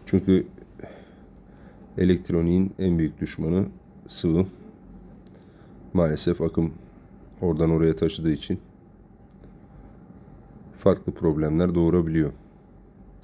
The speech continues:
Şimdi oraya biraz flux'la besleyeceğim. Ve lehim tabii ki. Orada bir kendime kanal açtım. Bu kanal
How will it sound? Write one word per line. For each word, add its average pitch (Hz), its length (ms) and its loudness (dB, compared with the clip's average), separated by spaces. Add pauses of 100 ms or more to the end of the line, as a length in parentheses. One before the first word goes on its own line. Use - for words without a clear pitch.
(1000)
Şimdi 107 500 4 (300)
oraya 95 340 4
biraz 101 440 2 (1500)
flux'la 92 420 2
besleyeceğim. 82 540 -2 (920)
Ve 82 100 0
lehim 85 180 2
tabii 76 300 -2
ki. 95 220 -2 (3500)
Orada 113 280 4
bir 104 80 -4
kendime 107 380 4
kanal 104 280 6
açtım. - 300 -2 (2250)
Bu 117 80 -12
kanal 101 320 4